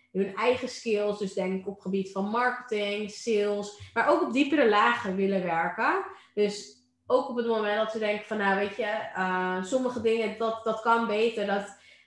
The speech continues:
eh, dat je dan gaat kijken van niet per se op hoog overniveau, waar kan dat aan liggen, maar ook gewoon, ja, stukken van vroeger bijvoorbeeld raakt en kijkt, eh,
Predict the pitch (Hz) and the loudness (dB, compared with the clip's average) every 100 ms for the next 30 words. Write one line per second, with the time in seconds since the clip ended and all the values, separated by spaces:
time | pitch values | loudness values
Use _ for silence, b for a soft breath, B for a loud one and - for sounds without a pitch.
0 | - 190 185 185 - 220 220 233 220 226 | -4 0 0 -2 -4 -4 0 2 2 0
1 | 226 247 247 247 233 220 240 240 - 226 | -2 -2 -2 -2 -4 -2 -2 -4 -4 -2
2 | 226 226 214 202 - - 226 - 196 233 | 0 0 0 0 -4 -4 -4 -2 0 2
3 | 233 247 285 302 320 285 277 277 277 285 | 2 4 6 6 4 4 2 2 2 4
4 | 220 220 226 240 262 247 240 233 226 233 | 2 2 0 0 0 -2 0 0 0 -2
5 | 214 208 208 233 - - 220 214 208 - | -4 -4 0 -2 -2 -2 0 0 -2 -6
6 | 247 240 - 240 240 240 214 196 262 247 | -4 -4 -2 -2 -2 -2 -2 0 0 0
7 | 196 185 190 185 180 165 170 196 - 196 | -2 -2 -2 -2 -2 -2 -2 -4 -8 -4
8 | 185 190 196 - - b b b - 180 | 0 0 0 -4 -18 b b b -10 -6
9 | 185 | -6